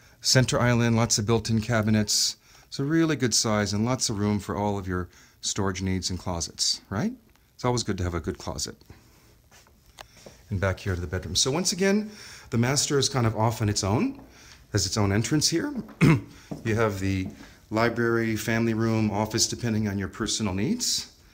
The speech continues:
Powder room and closets on this way. Back to the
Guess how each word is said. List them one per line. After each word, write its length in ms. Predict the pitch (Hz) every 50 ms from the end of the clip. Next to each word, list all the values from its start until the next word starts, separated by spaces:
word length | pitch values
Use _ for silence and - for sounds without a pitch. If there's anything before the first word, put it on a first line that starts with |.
| - - - - - - - -
Powder 260 | - 117 113 113 120
room 280 | 113 113 113 113 107
and 100 | 107 101
closets 420 | 104 - 107 104 104 104 98 - -
on 120 | 95 90
this 180 | 107 113 - -
way. 200 | 170 208 277 294 - - - - - _ _ - - - - - - - - - - - - - - - - - - - -
Back 240 | 107 101 101 - -
to 180 | - - 107 101
the 320 | 98 101 92 92 92 85